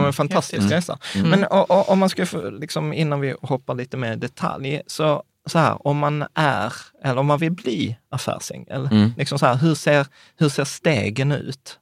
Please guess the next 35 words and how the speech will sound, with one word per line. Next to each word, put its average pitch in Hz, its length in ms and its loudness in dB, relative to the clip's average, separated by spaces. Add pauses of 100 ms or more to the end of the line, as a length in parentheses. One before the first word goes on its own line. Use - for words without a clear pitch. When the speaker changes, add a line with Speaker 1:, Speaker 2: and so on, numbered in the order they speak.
(160)
Speaker 2:
Liksom, 110 360 -6
hur, 131 340 2
när, 135 300 0
när, 135 400 0
när 123 200 0
kan 123 220 -6
man 120 180 -2
börja 110 680 -2
och 95 180 -8
liksom 101 360 -12 (120)
hur? 117 280 -6
Speaker 1:
Alltså, - 240 -6
det 123 80 2
är - 20 6
ju 151 60 6
inte 156 140 0
så 92 100 -4
svårt 120 420 -2
att 113 140 -4
börja, 127 260 4
det 110 60 2
är - 20 6
ju 113 80 4
bara 123 140 4
att, - 180 -2
ehm, 101 680 2 (680)
<laughs> - 320 -2
det 208 60 8
är - 180 4
bara 185 200 2
att - 160 -6
börja, 165 240 6
tänkte 113 200 4
jag 104 100 4
säga. 98 180 4